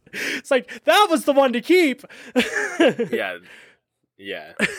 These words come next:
Speaker 1: <laughs> But yeah, she plays with his Schnitzengruben and in the morning feeds him Schnitzengruben. He needs to leave for work, and her plan has backfired because she doesn't want him to leave. He,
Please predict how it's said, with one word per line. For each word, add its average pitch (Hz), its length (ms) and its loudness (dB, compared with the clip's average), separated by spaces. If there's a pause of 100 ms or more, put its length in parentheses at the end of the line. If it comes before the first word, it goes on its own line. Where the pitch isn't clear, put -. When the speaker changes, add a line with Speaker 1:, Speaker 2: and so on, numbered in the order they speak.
(140)
Speaker 1:
<laughs> - 640 0 (960)
But 240 120 2
yeah, 233 160 4
she - 180 -6
plays 285 380 -2
with 247 200 -2
his 214 260 2
Schnitzengruben 202 1300 0 (240)
and 180 180 0
in 190 120 2
the 202 80 2
morning 214 400 2
feeds 277 440 0
him 202 120 2
Schnitzengruben. 151 920 -2 (400)
He 254 220 -4
needs 262 300 0
to 208 80 0
leave 208 180 0
for 190 140 -6
work, 160 360 0
and 170 280 -2
her 208 120 0
plan 247 420 0
has 180 180 -6
backfired 202 720 2
because 175 420 -4 (360)
she - 300 -4
doesn't 226 300 0
want 214 220 0
him 247 100 -2
to 240 100 -6
leave. 285 520 -2
He, 277 260 -2